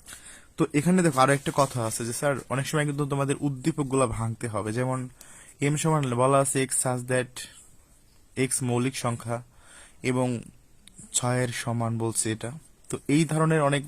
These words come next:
অনেকে কিন্তু তালিকা করতে পারো না। আমি basically আসলে ক্লাসটা বানাচ্ছি যারা পারো না তাদের জন্য, যারা পারো তারা তো পারোই। তো যদি এইটা নিয়ে সমস্যা থাকে, এটা নিয়ে একটা ক্লাস আসবে,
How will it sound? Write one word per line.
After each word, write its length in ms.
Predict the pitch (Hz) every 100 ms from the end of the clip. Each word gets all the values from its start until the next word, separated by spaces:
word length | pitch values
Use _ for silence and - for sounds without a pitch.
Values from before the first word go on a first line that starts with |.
| 143
অনেকে 300 | - 135 135
কিন্তু 220 | 147 147 139
তালিকা 340 | 131 120 120
করতে 260 | 117 107 107
পারো 200 | 101 98
না। 160 | 120 170 - - - - -
আমি 180 | 113 127
basically 460 | 131 131 147 151 151
আসলে 280 | 143 156
ক্লাসটা 400 | 143 139 135 -
বানাচ্ছি 340 | 143 143 143 147
যারা 220 | 135 135 127
পারো 280 | 135 131 123
না 100 | 110
তাদের 280 | 117 113 107
জন্য, 260 | 107 104
যারা 220 | 107 123
পারো 260 | 135 147 151
তারা 180 | 160 156
তো 100 | 147
পারোই। 440 | 151 156 139 147 147 _ - - - - - - -
তো 120 | 143 120
যদি 420 | - 135 143 175 - - -
এইটা 260 | 147 156 185
নিয়ে 160 | 165
সমস্যা 380 | 123 113 113 -
থাকে, 200 | 120 139
এটা 140 | 143
নিয়ে 120 | 139 131
একটা 120 | 131
ক্লাস 300 | - 117 113
আসবে, 360 | 117 113 123